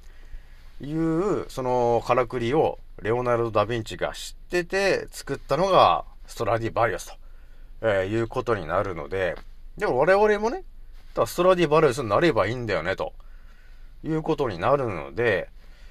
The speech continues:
えー、皆さんが、えー、教えられてない、えー、健康になるために一番大事になってくるのは何か、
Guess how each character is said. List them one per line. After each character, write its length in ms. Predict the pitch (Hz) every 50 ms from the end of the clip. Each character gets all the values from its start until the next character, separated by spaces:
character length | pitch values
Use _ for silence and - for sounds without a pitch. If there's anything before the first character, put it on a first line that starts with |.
| - -
え 240 | - 131 131 127 120
ー、 40 | 110
皆 200 | 110 135 190 233
さ 180 | 214 220 180 143
ん 80 | 113
が、 360 | 101 117 127 117 104 90 85 - - - - - -
え 560 | 107 113 113 107 101 98 95 90 87 85 82
ー、 220 | 80 85 113 147 -
教 80 | 247
え 120 | 254 247 233
ら 100 | 226 220
れ 80 | 220 220
て 140 | - 196
な 180 | 180 185 185 160
い、 180 | 110 82 65 - -
え 640 | - 95 101 101 98 95 92 90 87 85 85 85 85 87
ー、 40 | -
健 160 | 180 196 185
康 140 | - 190 196
に 60 | 180
な 120 | 175 190 190
る 100 | 175 151
た 140 | - 107 95
め 100 | 95 92
に 100 | 85 82 -
一 180 | - - - 160
番 180 | 175 196 196 139
大 180 | 123 143 185 202
事 100 | 202 208
に 40 |
な 120 | 180 165 147
っ 20 |
て 100 | - -
く 120 | 110 110 113
る 100 | 107 104
の 100 | 98 110
は 100 | 135 120
何 260 | 87 95 123 160 175 -
か、 240 | - 95 87 -